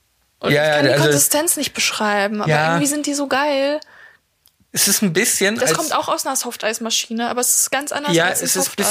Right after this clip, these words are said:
Speaker 1: Softeis.
Speaker 2: als hätte man den Geschmack von Softeis. Aber es ist so ein bisschen wie, also du kannst mich jetzt gerne unterbrechen,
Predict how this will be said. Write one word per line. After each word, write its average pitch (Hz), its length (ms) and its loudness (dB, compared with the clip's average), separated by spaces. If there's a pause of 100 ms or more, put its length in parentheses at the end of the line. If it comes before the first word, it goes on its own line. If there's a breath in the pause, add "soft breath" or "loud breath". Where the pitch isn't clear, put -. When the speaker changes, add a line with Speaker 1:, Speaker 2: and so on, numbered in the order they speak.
Speaker 1:
Softeis. 170 80 0
Speaker 2:
als 180 120 -4
hätte 196 180 0
man 165 160 0
den 156 120 -6
Geschmack 170 480 -2
von 180 200 -4
Softeis. 202 920 -4 (3000 loud breath)
Aber 160 200 0
es 190 120 0
ist 220 120 2
so 233 100 2
ein 208 100 2
bisschen 226 260 2
wie, 185 400 2 (1300 soft breath)
also 156 240 0
du 156 60 -2
kannst 202 260 0
mich 175 120 -4
jetzt 170 260 -2
gerne 170 200 2
unterbrechen, 170 840 -2